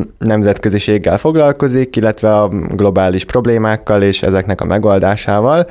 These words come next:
Amit pedig most már tudok, hogy, ö, milyen elméletek vannak a nemzetközi térben. Nyilván itt a középiskolai történelem közrejátszik, ugye a realizmus, liberalizmus,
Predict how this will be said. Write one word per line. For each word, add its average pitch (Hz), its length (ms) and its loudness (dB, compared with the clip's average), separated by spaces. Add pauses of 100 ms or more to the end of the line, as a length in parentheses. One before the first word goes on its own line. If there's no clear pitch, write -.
(360)
Amit 139 340 0
pedig 127 260 0
most 139 280 0
már 123 200 0
tudok, 139 580 0
hogy, 117 340 0
ö, 117 400 2 (220)
milyen 123 360 0
elméletek 113 600 0
vannak 110 300 0
a 95 40 0
nemzetközi 127 600 -2
térben. 113 600 0 (140)
Nyilván 107 640 0
itt - 220 -4
a 107 160 -2
középiskolai 104 560 0
történelem 98 560 -2
közrejátszik, 107 680 -2
ugye 92 160 2
a 87 120 0
realizmus, 110 760 0
liberalizmus, 107 960 0